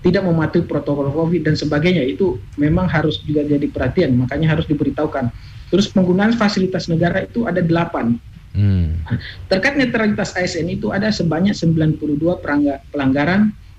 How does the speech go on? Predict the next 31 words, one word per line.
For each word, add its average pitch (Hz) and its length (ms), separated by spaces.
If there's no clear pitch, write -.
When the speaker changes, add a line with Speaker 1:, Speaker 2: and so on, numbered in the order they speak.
Speaker 1:
dan, 151 560
eh, 131 160
pelanggaran 160 720
protokol 160 480
kesehatan 151 640
selama 143 400
ma-, - 80
masa 139 240
kampanye 147 480
itu - 160
ada 160 320
dua 147 240
ratus 160 480
tujuh 147 240
puluh 135 560
kasus. 170 480
Itu 226 80
semua 233 320
kita 214 240
pantau. 233 480
Makanya 196 400
dari, 190 480
beranjak 220 400
dari 180 240
data 170 240
yang 170 160
ada, 185 240
kita 208 240
betul-betul 185 640
konsentrasi 165 720
ke 226 240